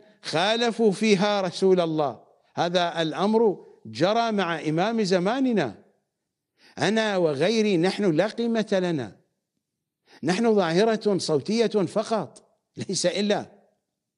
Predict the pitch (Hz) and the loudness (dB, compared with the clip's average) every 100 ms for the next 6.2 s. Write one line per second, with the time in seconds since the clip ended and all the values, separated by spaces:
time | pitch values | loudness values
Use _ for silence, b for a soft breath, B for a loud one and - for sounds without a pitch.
0 | _ _ _ _ _ _ _ _ b - | _ _ _ _ _ _ _ _ b -4
1 | 160 175 170 147 - 220 233 226 214 160 | 0 0 0 -2 0 2 2 2 0 0
2 | - - - 165 127 165 180 233 226 226 | -6 -10 0 0 2 0 2 0 -4 0
3 | 220 220 214 190 180 180 170 151 135 110 | 0 0 0 0 0 0 -2 -2 -4 -8
4 | 92 _ _ _ _ _ b b 139 180 | -12 _ _ _ _ _ b b -2 0
5 | 220 240 220 196 165 165 165 208 262 233 | 0 0 0 -2 0 2 4 4 2 0
6 | 156 | -2